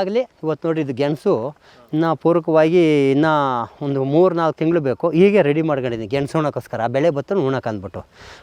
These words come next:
ನೋಡಿ, ಪೂರಕವಾಗಿ ನಮ್ಮ ತೋಟಕ್ಕೆ ಬಂದರೆ ಇವತ್ತು ಏನಿದೆ ಅರ್ಗನಾಗ ಅಡಿಕೆ ಗಿಡನೂ ಉಣಿದ್ದೀನಿ, ಮತ್ತು ಏಲಕ್ಕಿ ಗಿಡ ಅದೇ, ಹೂವಿನ ಗಿಡಗಳವೆ, ಅದ್ರ ಮಧ್ಯ ಈ ತರಕಾರಿ ಗಿಡಗಳು ನೋಡ್ರಿ. ಹಂಗೆ ಬಂದರೆ ಇವತ್ತು ಇದು ಮಂತ್ನೆಲ್ಲಿ ಅಂತ ಇದು ಹಿಂಗೆ ಬಂದಾಗ ಇವತ್ತು ಜಮ್ನಿ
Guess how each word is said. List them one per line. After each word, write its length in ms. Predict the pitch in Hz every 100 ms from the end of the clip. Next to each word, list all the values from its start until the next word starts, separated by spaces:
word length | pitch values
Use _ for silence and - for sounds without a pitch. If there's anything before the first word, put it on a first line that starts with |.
| -
ನೋಡಿ, 140 | 139 -
ಪೂರಕವಾಗಿ 420 | 170 180 175 165 165
ನಮ್ಮ 100 | 139 131
ತೋಟಕ್ಕೆ 300 | 147 160 147
ಬಂದರೆ 240 | 156 170 208 - - - - 127
ಇವತ್ತು 260 | 139 135 139 165
ಏನಿದೆ 300 | 180 175 160
ಅರ್ಗನಾಗ 340 | 143 147 165 160 160
ಅಡಿಕೆ 220 | 135 - 147
ಗಿಡನೂ 220 | 151 151 156
ಉಣಿದ್ದೀನಿ, 380 | 151 135 147 147 147 _ _ - - - 135
ಮತ್ತು 240 | 139 123 147 127
ಏಲಕ್ಕಿ 300 | 139 156 165 147
ಗಿಡ 120 | 143 131
ಅದೇ, 160 | 135 135 127 -
ಹೂವಿನ 280 | 123 131 170 170
ಗಿಡಗಳವೆ, 500 | 147 135 123 120 127 117 _ - _ 120
ಅದ್ರ 120 | 143 156
ಮಧ್ಯ 240 | 151 143 170 147
ಈ 40 | 143 127
ತರಕಾರಿ 400 | 131 135 160 156
ಗಿಡಗಳು 300 | 139 123 127 123 -
ನೋಡ್ರಿ. 180 | 135 139
ಹಂಗೆ 200 | 156 185 170
ಬಂದರೆ 220 | 170 175
ಇವತ್ತು 240 | 151 147 180 143 151 - - -
ಇದು 140 | 139 151 139
ಮಂತ್ನೆಲ್ಲಿ 540 | 151 165 170 175 156 139
ಅಂತ 140 | 110 - - - - 135
ಇದು 140 | 123 - _ - - - -
ಹಿಂಗೆ 220 | 165 175 175 156
ಬಂದಾಗ 300 | 165 170 165 151
ಇವತ್ತು 220 | 151 160 123
ಜಮ್ನಿ 280 | 156 165